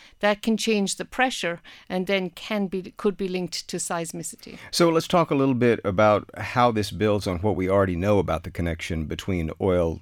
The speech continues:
Speaker 2: and gas extraction and earthquakes. How does this, how does this research that you've done here build on what has been reported in the past?
Speaker 1: Well, different studies have emphasized different aspects of produced water management. Some, uh, emphasize the rate that you inject the water. Others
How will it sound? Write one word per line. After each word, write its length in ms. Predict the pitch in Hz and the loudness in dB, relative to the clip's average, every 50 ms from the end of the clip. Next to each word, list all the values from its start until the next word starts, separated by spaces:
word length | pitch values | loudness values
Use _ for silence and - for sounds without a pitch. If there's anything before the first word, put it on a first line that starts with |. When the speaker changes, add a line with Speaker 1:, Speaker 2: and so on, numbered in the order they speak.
| - - | -12 -10
Speaker 2:
and 240 | 80 82 80 78 76 | -8 -6 -6 -4 -4
gas 300 | 82 82 82 80 - - | -2 -2 -2 -4 -6 -8
extraction 560 | - - - 85 78 73 - - - 80 76 | -10 -10 -8 -8 -8 -8 -10 -12 -12 -12 -10
and 100 | 76 76 | -8 -8
earthquakes. 540 | 78 73 - - - 78 71 67 - - - | -8 -10 -10 -10 -8 -8 -8 -8 -8 -6 -2
How 160 | 113 113 117 | 0 0 0
does 160 | 120 117 110 | 0 -2 -2
this, 280 | - 104 101 - - - | -4 -4 -4 -4 -6 -6
how 100 | - 123 | -4 -4
does 140 | 123 127 117 | -2 -2 -2
this 180 | 113 110 101 - | -4 -4 -4 -4
research 420 | 110 107 110 - - 101 90 - - | -4 -4 -2 -2 -2 -2 -2 -2 -6
that 140 | 90 - | -10 -6
you've 140 | - 101 90 | -6 -6 -4
done 240 | 85 92 90 87 85 | -2 -2 -2 -2 -4
here 300 | 85 82 92 87 82 80 - - - - - 90 78 | -4 -4 -2 -2 -2 -4 -6 -14 -20 -14 -12 -8 -2
build 380 | 85 95 95 92 90 87 80 | 0 2 2 2 2 0 -2
on 500 | 87 85 92 92 87 85 82 85 85 87 - | -4 -4 -2 -2 -2 -2 -2 -4 -6 -4 0
what 160 | - 117 107 | 2 2 2
has 160 | 101 104 98 104 | 2 0 -6 -4
been 180 | 104 113 127 | -4 -6 -4
reported 360 | 120 98 - - 87 82 80 | -6 -6 -6 -4 -4 -4 -4
in 40 | 80 | -6
the 80 | 85 82 | -8 -8
past? 380 | - - 110 101 104 - - - _ _ _ - - - - - _ _ _ - | -8 -10 -10 -12 -14 -18 -20 -20 _ _ _ -20 -20 -20 -20 -20 _ _ _ -4
Speaker 1:
Well, 140 | - 226 233 | -2 -2 0
different 380 | 214 285 294 - - 269 247 | 0 0 -2 -2 0 -2 0
studies 400 | - - 254 247 220 214 208 202 | 0 2 2 2 2 0 -4 -4
have 180 | - 214 196 202 | -4 -4 -2 -2
emphasized 640 | 214 202 202 - 220 202 - 220 196 190 185 175 - | -2 -4 -4 -6 -8 -8 -4 -2 -2 -2 -2 -2 -2
different 320 | 214 208 - - 190 185 - | -2 -2 -2 -2 -6 -6 -4
aspects 580 | - 196 202 202 - - - 190 175 - - - | -4 -2 -2 -2 -4 -4 -6 -6 -4 -4 -4 -6
of 140 | 175 165 - | -6 -6 -6
produced 480 | - 202 - 208 202 190 185 - - | -6 -4 -2 -2 -2 -2 -2 -4 -6
water 340 | 185 185 190 190 185 180 175 | -6 -4 -2 -2 0 0 -2
management. 640 | 175 180 190 196 196 185 180 170 - - 170 160 151 | -2 -2 -2 -2 -2 -2 -6 -8 -8 -10 -10 -8 -6
Some, 360 | - - 208 196 196 196 196 - - | -4 -2 0 0 -2 -2 -4 -8 -10
uh, 320 | - - 214 196 190 196 - | -8 -6 -6 -4 -4 -6 -6
emphasize 840 | - 214 202 196 - 202 180 - - 202 190 185 175 180 175 170 - | -4 -2 -2 -2 -2 -4 -8 -6 -4 -4 -2 -2 -2 -2 -4 -6 -8
the 200 | - - 185 175 | -8 -6 -6 -4
rate 380 | 165 175 190 196 202 196 - - | -2 0 0 0 0 -2 -2 -4
that 140 | 202 202 | -6 -4
you 100 | 214 208 | -2 -2
inject 380 | 202 202 196 185 214 208 - - | 0 0 0 0 -2 -4 -4 -4
the 80 | 208 190 | -8 -4
water. 400 | 196 202 196 196 190 185 180 - | -2 0 0 0 0 -2 -4 -2
Others 480 | 196 196 202 196 196 185 175 - - | 0 -2 0 0 -2 -4 -4 -6 -8